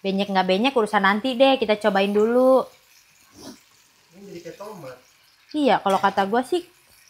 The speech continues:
Speaker 1: kayak gini better. Bawangnya, gua nggak tahan bawangnya. Soalnya agak banyak makainya.
Speaker 2: Hmm.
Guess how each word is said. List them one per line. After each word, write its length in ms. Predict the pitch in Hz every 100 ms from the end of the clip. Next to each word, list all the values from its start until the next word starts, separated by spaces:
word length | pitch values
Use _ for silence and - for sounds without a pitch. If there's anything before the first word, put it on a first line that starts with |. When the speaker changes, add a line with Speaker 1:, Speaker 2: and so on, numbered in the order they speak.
| _
Speaker 1:
kayak 240 | 190 185
gini 320 | 180 208 311 262 _ _ _ _ - -
better. 920 | 170 190 _ - 285 262 262 262 269 - _ _ _ - _ _ - _ _ _ _ _
Bawangnya, 880 | 233 247 269 339 381 403 415 359
gua 240 | 262 330 359
nggak 160 | 294
tahan 240 | 277 262 262
bawangnya. 640 | 247 254 294 359 381 302 - _ _ _ _ _ _ _ - _ _ _ _ _ _ _ _ _
Soalnya 280 | - 240 285
agak 100 | 285
banyak 280 | 240 285 320
makainya. 540 | 294 - 285 311 311 302 302 269 _ _ _ _ _ _ - - _
Speaker 2:
Hmm. 260 | 117 113